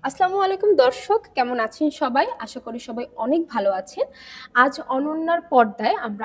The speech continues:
আরও একটি ইন্টারভিউ নিয়ে হাজির হয়েছি। আমি ইশরাত জাহান এশা। আজ আমাদের সাথে আছেন টাইগার নিউ এনার্জি কোম্পানির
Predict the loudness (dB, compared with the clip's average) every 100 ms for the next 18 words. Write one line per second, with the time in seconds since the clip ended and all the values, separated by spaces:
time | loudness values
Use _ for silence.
0 | -6 0 4 2 2 -2 0 0 0 -4
1 | -8 -8 -6 -4 -2 -2 2 2 0 2
2 | 4 4 -2 -10 -6 -4 -6 -6 -6 0
3 | 0 0 -4 -4 -10 -12 -16 _ _ _
4 | _ -20 _ -2 2 2 4 2 0 -4
5 | -6 -2 0 0 -2 -8 -4 -4 -4 -4
6 | -8 -8 -6 -2 -2 -4 -6 -6 -8 -12
7 | -20 -2 -2 0 -4 -4